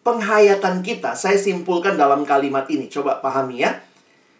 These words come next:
We may lose some battles. Dalam hidup beriman kita, kita mungkin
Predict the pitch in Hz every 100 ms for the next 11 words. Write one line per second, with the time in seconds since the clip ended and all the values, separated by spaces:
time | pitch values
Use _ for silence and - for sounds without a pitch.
0 | _ _ _ _ _ _ _ _ _ 175
1 | 285 311 320 285 254 247 220 202 208 214
2 | - - 190 165 156 139 135 - 131 -
3 | - - 165 202 220 202 233 247 262 -
4 | 170 190 151 147 147 202 196 - 117 170
5 | 196 - 196 269 277 247 240 240 226 -
6 | 254 214 135